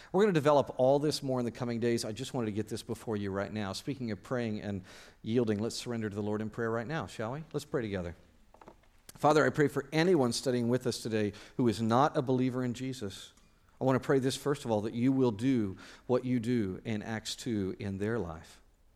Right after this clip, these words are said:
That you will, that you will open their eyes to repent, to change their mind, to understand who Jesus really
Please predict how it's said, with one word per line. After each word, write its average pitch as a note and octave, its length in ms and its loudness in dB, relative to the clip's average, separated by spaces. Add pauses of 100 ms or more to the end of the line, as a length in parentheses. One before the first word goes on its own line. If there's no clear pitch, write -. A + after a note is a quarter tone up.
(1120)
That G#2+ 80 0
you A2+ 180 2
will, A#2+ 360 4
that A#2+ 120 0
you B2 140 2
will B2 160 2
open C#3 360 4
their A#2 200 0
eyes A#2 500 0
to - 140 -6
repent, A2+ 560 -2
to B2+ 100 -6
change C#3+ 340 -4
their C#3 120 -2
mind, C3+ 220 0
to B2+ 40 -2
understand D3 320 -2
who B2+ 100 0
Jesus C#3+ 520 -4
really C#3 280 0